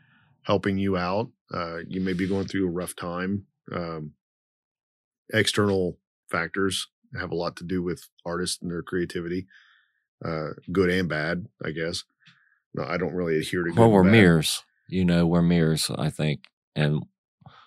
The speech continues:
Speaker 2: we reflect what, what is around us. And, and I think you have to be mindful of that. You, you have to know what, what it, what is around you that is, is helping fuel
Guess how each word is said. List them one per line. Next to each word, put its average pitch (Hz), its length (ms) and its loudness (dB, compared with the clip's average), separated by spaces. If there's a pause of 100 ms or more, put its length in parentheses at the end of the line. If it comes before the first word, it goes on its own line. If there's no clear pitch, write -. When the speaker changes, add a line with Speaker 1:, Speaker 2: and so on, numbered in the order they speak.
(280)
Speaker 2:
we 80 120 4
reflect 76 540 0
what, 73 220 2 (400)
what 76 200 -2
is 73 140 -2
around 78 320 0
us. 67 240 -6
And, 71 340 -4 (120)
and 67 360 0 (1500)
I 82 100 0
think 92 260 2
you 90 60 6
have 85 140 4
to - 60 -12
be 82 120 4
mindful 82 460 6
of 73 140 4
that. 80 180 4 (140)
You, 78 120 0
you 82 200 2
have 87 180 2
to 69 100 0
know 78 200 6
what, 78 240 4 (800)
what 82 300 2
it, 80 220 0
what 82 380 2
is 82 180 -2
around 80 380 2
you 78 240 2
that 71 180 2
is, 65 420 -4 (220)
is 60 240 -6
helping 71 500 2
fuel 76 540 4